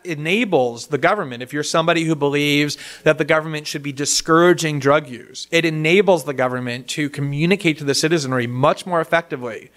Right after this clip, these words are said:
why certain drug usages, forms of drug usage are so dangerous and how those dangers can be minimized. That's a huge and significant change that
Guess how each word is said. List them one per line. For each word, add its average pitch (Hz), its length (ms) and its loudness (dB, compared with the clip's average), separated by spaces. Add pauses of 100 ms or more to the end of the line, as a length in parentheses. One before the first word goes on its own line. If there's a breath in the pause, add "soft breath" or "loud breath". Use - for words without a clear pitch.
(340 loud breath)
why 156 400 4
certain 170 340 -2
drug 151 260 2
usages, 151 520 -4
forms 151 320 -2
of 139 80 -6
drug 143 200 4
usage 147 360 -4
are 139 80 2
so 151 180 4
dangerous 147 640 2
and 147 160 -4
how 151 320 0
those 143 240 -2
dangers 127 720 -2 (400 loud breath)
can 147 280 -2
be 127 640 0 (400)
minimized. 135 920 -2 (640)
That's 160 240 2
a 165 40 -8
huge 175 720 -2
and 139 120 -4
significant 135 720 -2
change 131 560 -2
that 127 480 0